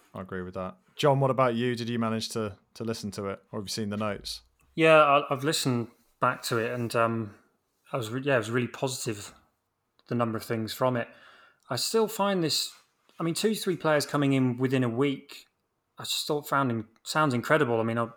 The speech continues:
Speaker 2: absolutely take it if they're right, the right players, and one on a record wage for the club that we've ever seen.
Speaker 1: Yeah.
Speaker 2: I
Speaker 1: That's
Speaker 2: mean
Speaker 1: amazing, that, isn't it? If that's true. I, I also think it's amazing to announce that for the sake of the rest of the playing squad being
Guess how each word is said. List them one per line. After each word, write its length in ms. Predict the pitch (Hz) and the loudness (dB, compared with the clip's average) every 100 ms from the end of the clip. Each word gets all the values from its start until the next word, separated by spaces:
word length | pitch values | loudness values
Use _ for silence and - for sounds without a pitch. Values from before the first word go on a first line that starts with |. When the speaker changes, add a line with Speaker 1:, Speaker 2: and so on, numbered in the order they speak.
| - | -8
Speaker 2:
absolutely 420 | 147 - 123 120 | -6 -4 -4 -6
take 300 | - 135 127 | -6 -4 -6
it 80 | - | -10
if 100 | - | -6
they're 140 | 120 | -2
right, 200 | 117 120 - _ _ | 0 0 -4 _ _
the 80 | 120 | -2
right 200 | 113 113 | 0 0
players, 240 | 135 127 | 2 2
and 160 | 117 117 | 2 2
one 160 | 127 123 | 2 4
on 100 | 113 | 2
a 60 | |
record 580 | 110 131 - 123 113 104 - _ _ _ _ | 0 -2 -2 -2 -2 -4 -12 _ _ _ _
wage 360 | - 127 127 123 | 0 2 2 -2
for 120 | - | -6
the 80 | 107 | -8
club 260 | - 123 120 | -4 -4 -4
that 140 | - | -8
we've 100 | 113 | -4
ever 160 | 113 107 | -4 -2
seen. 240 | - 135 | -2 -2
Speaker 1:
Yeah. 360 | 117 123 110 87 - _ _ _ _ | 0 0 -2 -6 -12 _ _ _ _
Speaker 2:
I 60 | 143 | 0
Speaker 1:
That's 80 | 151 | 4
Speaker 2:
mean 80 | |
Speaker 1:
amazing, 400 | 147 147 180 139 | 4 4 2 0
that, 220 | 110 147 127 | 0 0 2
isn't 180 | 139 | 0
it? 80 | 156 | -2
If 80 | 101 | 0
that's 240 | 180 - | -2 -2
true. 480 | - - 214 101 85 - _ _ _ - | -2 -2 0 0 -4 -12 _ _ _ 6
I, 160 | 160 | 8
I 160 | 185 185 | 8 8
also 240 | 214 214 | 8 6
think 160 | 202 180 | 2 2
it's 120 | 143 | 4
amazing 380 | 156 160 170 156 | 6 6 6 2
to 140 | - 135 | 0 0
announce 380 | 139 185 185 - | 2 0 0 -2
that 240 | 113 101 | -2 -2
for 60 | 113 | -4
the 100 | 117 | -2
sake 260 | 135 120 | 0 0
of 60 | 117 | -2
the 80 | 113 | -2
rest 240 | 120 - | -2 -4
of 60 | 107 | -8
the 80 | |
playing 260 | - 120 139 | -4 -2 -2
squad 260 | 139 113 95 | -2 -4 -2
being 380 | 110 107 107 | -2 -2 -6